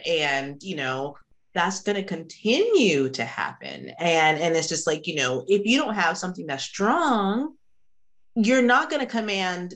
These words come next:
top dollar because you don't have systems around your brand strategy. You don't have systems around your content. You don't, and, and, and, like, people don't understand that that does affect their equity and what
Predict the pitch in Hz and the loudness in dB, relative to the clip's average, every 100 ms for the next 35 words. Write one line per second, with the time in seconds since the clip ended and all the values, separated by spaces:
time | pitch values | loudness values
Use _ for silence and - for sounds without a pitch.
0 | - - 175 160 160 156 285 190 123 101 | -12 -2 -2 -2 0 2 2 0 -2 -4
1 | 135 156 147 175 202 185 190 170 170 - | -8 -6 -4 -2 -2 0 0 0 -2 -4
2 | 233 226 190 165 156 147 147 139 135 123 | -4 -2 -6 -4 -4 -4 -4 -8 -8 -8
3 | 123 120 117 117 120 113 143 196 190 - | -8 -8 -8 -6 -6 -6 -2 0 0 -2
4 | 190 190 175 170 160 151 139 139 127 - | -4 -4 -6 -6 -4 -4 -2 -4 -6 -6
5 | 208 208 196 - 180 196 - 175 170 - | -4 -2 -4 -2 0 0 0 -4 -6 -12
6 | - - - 208 226 220 214 196 202 269 | -20 -20 -16 0 2 4 2 4 2 2
7 | 277 226 190 160 - 175 196 147 135 127 | 2 4 2 2 2 2 2 2 0 -2
8 | - - - - 170 254 - - 233 226 | -4 -6 -20 -4 -2 -2 -4 0 2 2
9 | 165 156 - - _ _ - - 190 190 | -2 -6 -14 -20 _ _ -12 -10 -4 -2
10 | 165 - _ _ _ - 175 170 175 190 | -2 -6 _ _ _ -2 0 2 0 0
11 | 175 143 139 - 160 151 147 160 151 | 0 2 2 2 0 0 0 0 -2